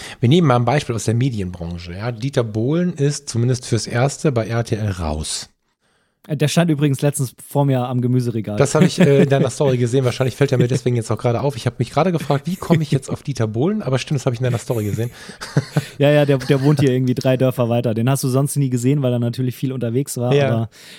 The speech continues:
Speaker 2: da war er drin. Du hast ihn eigentlich auch nicht erkannt mit Maske. Äh, er war auch ganz normal angezogen, so irgendwie.
Speaker 1: Aber er hat
Speaker 2: Ein bisschen
Speaker 1: kurz gesungen.
Speaker 2: sportlich. Ja, nee, er hat halt mit der Verkäuferin gesprochen.
Speaker 1: Ah, ja.
Speaker 2: Und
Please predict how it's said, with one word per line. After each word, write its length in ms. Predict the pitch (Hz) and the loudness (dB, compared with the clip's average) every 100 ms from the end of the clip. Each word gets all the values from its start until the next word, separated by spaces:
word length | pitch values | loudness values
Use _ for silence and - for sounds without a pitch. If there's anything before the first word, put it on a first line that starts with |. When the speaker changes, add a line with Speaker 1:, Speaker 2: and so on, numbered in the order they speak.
| - | -2
Speaker 2:
da 220 | 135 135 | 2 2
war 180 | 131 135 | 4 2
er 80 | 127 | 2
drin. 240 | 120 139 | 2 2
Du 60 | 151 | 2
hast 160 | 160 202 | 2 0
ihn 100 | 180 | 0
eigentlich 200 | 175 170 | 2 2
auch 60 | |
nicht 120 | 165 | 0
erkannt 300 | 147 127 165 | -2 0 -2
mit 160 | 160 143 | -2 -4
Maske. 320 | 135 - - | -6 -4 -2
Äh, 360 | 160 156 131 131 | -2 0 -2 -2
er 120 | 127 | 0
war 80 | 131 | 0
auch 120 | 131 | 0
ganz 320 | 151 147 - | 0 -2 -4
normal 360 | 135 131 135 131 | -2 0 0 -2
angezogen, 500 | 139 147 127 131 120 | -2 -6 -2 -4 -2
so 220 | 117 127 | -2 -4
irgendwie. 320 | 127 120 120 | -2 -4 -4
Speaker 1:
Aber 180 | 127 131 | -2 2
er 40 | 123 | 2
hat 60 | |
Speaker 2:
Ein 20 | |
bisschen 140 | 120 131 | 2 0
Speaker 1:
kurz 60 | 117 | 2
gesungen. 420 | 117 120 113 127 | 2 4 2 -2
Speaker 2:
sportlich. 1000 | - - - 98 - - - - - 135 | -4 -18 -12 -12 -6 -6 -2 -4 2 4
Ja, 160 | 151 | 4
nee, 160 | 156 165 | 4 4
er 140 | 139 | 4
hat 140 | 143 147 | 2 2
halt 140 | 147 | 2
mit 120 | 143 | 2
der 80 | 143 | 2
Verkäuferin 580 | 131 139 151 160 151 117 | 2 2 2 2 2 2
gesprochen. 280 | 113 - 120 | -2 0 0
Speaker 1:
Ah, 60 | 123 | 2
ja. 80 | 110 | 0
Speaker 2:
Und 220 | 120 117 | -4 -4